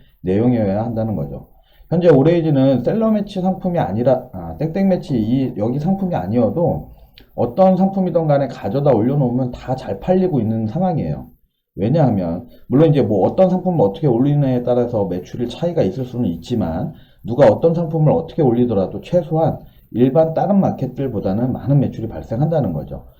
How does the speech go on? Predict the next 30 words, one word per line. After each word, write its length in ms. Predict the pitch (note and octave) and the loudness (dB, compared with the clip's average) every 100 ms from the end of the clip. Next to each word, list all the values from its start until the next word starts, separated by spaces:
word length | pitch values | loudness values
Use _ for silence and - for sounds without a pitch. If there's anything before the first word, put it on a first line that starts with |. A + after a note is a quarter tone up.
| _ - - | _ -20 -12
어, 400 | D#2+ E2 D#2+ D3 | -8 -6 -4 -4
뭐 160 | D#3 | -6
소수의 300 | F#3 G3+ G3+ | -2 0 2
판매자분들이 720 | F#3 G3+ G#3+ F#3+ E3+ D#3+ D3 B2+ | 2 2 4 4 4 4 0 0
이제 120 | A2+ | 0
올해이지가 520 | G2 A#2+ D3 C#3 A#2+ | 0 2 2 2 0
소문나지 420 | C3 F3+ E3+ D3+ | 0 -2 0 0
않기를 320 | F#2+ - G#2+ | -2 -4 -6
바랬지만 560 | G2 - B2 B2 F#2+ E2 | -6 -2 -2 -2 -4 -6
저도 220 | G2 G2+ | -6 -6
마찬가지고, 920 | G#2 D2+ A#2 A#2 F#2+ D2 D2 - - - - - | -6 -6 -4 -2 -4 -6 -8 -8 -10 -18 -20 -4
일부 240 | A#2 C3+ C3+ | 0 4 4
유튜버 720 | A2 D3+ D3+ C#3+ C#3+ C#3 C3+ | 2 0 2 2 2 0 -2
분들이 300 | G#2+ A#2+ A#2+ | -2 -2 -2
벌써 280 | G#2+ - | -4 -2
이미 180 | G2 G2 | -2 -2
슬슬 480 | G2+ F3 E3 D#3+ C3+ | -6 -10 -4 0 2
영상들을 480 | G2 G#2 C3 A#2+ A2+ | 0 -2 -2 -4 -6
많이 240 | F2 A2 | -6 -6
올리기 300 | G2+ G2+ G#2+ | -4 -4 -6
시작했고, 720 | - B2+ C#3+ D#3 - B2 - - - - | -8 -8 -4 -6 -2 -2 -2 -12 -20 -8
이제는 300 | G#2+ C3 B2 | 0 2 2
이제 100 | A2 | 0
금방 320 | A2 A2 B2+ | -2 0 0
소문이 340 | C3 F3 E3+ C#3+ | 2 0 0 -2
나겠구나"라는 960 | G#2+ F2 A#2+ G#2 E2 D2+ D#2 E2+ F#2 | -6 -8 -8 -6 -6 -8 -10 -10 -8
생각이 300 | B2 C#3 B2+ | -4 -4 -4
든 140 | - F#2 | -6 -6
것도 240 | G2 B2 | -4 -4
있고, 500 | E2 - B2 - - | -6 0 0 0 -6